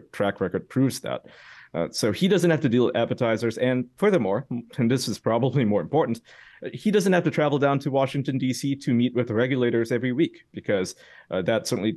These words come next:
takes up a lot of his time. And his job as a C T O, which is Chief Technical Officer,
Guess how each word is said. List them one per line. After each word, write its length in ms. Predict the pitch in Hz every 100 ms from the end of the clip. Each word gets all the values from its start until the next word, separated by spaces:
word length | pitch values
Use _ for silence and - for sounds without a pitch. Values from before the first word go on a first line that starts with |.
| -
takes 240 | 120 113
up 100 | 110
a 40 | 98
lot 160 | 95
of 60 | 87
his 180 | 87 -
time. 260 | 85 98
And 180 | 92 85
his 200 | 104 87
job 280 | - 95 90
as 200 | 85 87
a 200 | 82 - _
C 240 | - 135 117
T 260 | 113 98
O, 120 | 135
which 160 | 107 98
is 140 | 87
Chief 200 | - 110
Technical 400 | - 120 127 113
Officer, 460 | 90 87 95 117 110